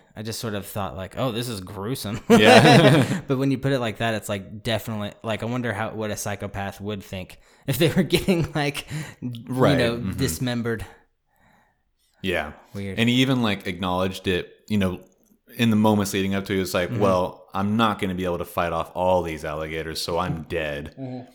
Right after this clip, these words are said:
Speaker 2: Maybe if I kill the first one, they'll get scared. Uh, no, they're still coming. Well, okay, I'm gonna keep fighting." <laughs>
Speaker 1: I liked that
Speaker 2: You
Speaker 1: little
Speaker 2: know?
Speaker 1: like, kinda twist of him, like,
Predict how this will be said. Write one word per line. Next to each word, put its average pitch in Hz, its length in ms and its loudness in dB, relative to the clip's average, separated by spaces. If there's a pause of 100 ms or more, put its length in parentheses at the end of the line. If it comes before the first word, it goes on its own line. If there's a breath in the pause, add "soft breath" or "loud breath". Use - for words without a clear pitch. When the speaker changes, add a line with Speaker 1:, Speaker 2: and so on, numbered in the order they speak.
(200)
Speaker 2:
Maybe 98 480 0
if 117 160 0
I 110 60 0
kill 107 200 0
the 101 100 0
first 104 360 -4
one, 113 220 -4
they'll 110 100 -2
get 120 240 -4
scared. 139 420 -4
Uh, 104 200 4
no, 92 360 0
they're 92 160 -4
still 90 220 -6
coming. 87 380 -8
Well, 104 360 -4
okay, 87 260 -6
I'm 85 120 -6
gonna 90 120 -6
keep 101 220 -6
fighting." 101 600 2
<laughs> 202 60 6
Speaker 1:
I 175 80 6
liked 156 280 2
that 127 160 2
Speaker 2:
You 117 60 -2
Speaker 1:
little 107 260 0
Speaker 2:
know? 127 80 2
Speaker 1:
like, 107 180 -2
kinda 113 240 -4
twist 107 420 -8
of 101 160 -8
him, 104 220 -6
like, 95 440 -10